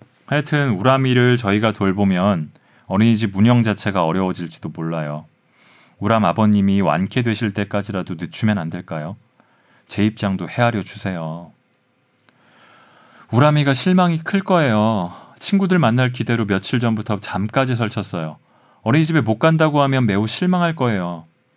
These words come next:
아빠가 갑자기 입원하는 바람에 안 그래도 잔뜩 주눅 들었는데 어린이집에서 상처를 더 씌울 줄은 몰랐네요. 이래도 되는 건가요?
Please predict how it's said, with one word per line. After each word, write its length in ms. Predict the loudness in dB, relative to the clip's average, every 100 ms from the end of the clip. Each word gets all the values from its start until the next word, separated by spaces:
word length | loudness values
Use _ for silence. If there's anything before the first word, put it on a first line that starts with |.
| _ _ _ _ _ _
아빠가 320 | -2 2 2 2
갑자기 460 | 0 2 2 4
입원하는 400 | 4 4 2 2
바람에 440 | 2 4 4 2 4
안 280 | 2 2
그래도 380 | 2 2 0 -2
잔뜩 440 | -2 -4 -2 -2 -2
주눅 300 | 0 0 2
들었는데 560 | 0 0 0 -4 -8 _ _ _ _ _ -18 -2
어린이집에서 560 | 2 2 2 0 0
상처를 460 | -2 -2 0 0 0
더 120 | 0
씌울 300 | -2 4 4
줄은 240 | 4 0 2
몰랐네요. 560 | 2 2 0 -2 -8 _ _ _ _ -2
이래도 280 | 2 4 4
되는 260 | 2 4
건가요? 420 | 2 2 0 -2